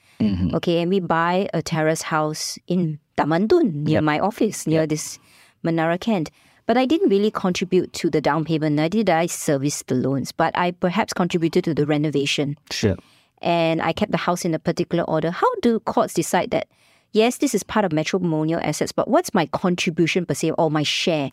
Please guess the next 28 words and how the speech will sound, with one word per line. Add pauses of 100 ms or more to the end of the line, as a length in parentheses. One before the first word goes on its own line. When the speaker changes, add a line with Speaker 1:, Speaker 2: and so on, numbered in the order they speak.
Speaker 1:
Sure.
Speaker 2:
How
is
that
decided?
Speaker 1:
Don't
worry.
The
law
<laughs>
actually
protects (540)
you,
uh,
protects
a
housewife
like
you. (460)
Actually,
the, (540)
when
we
talk
about
contributions
under
our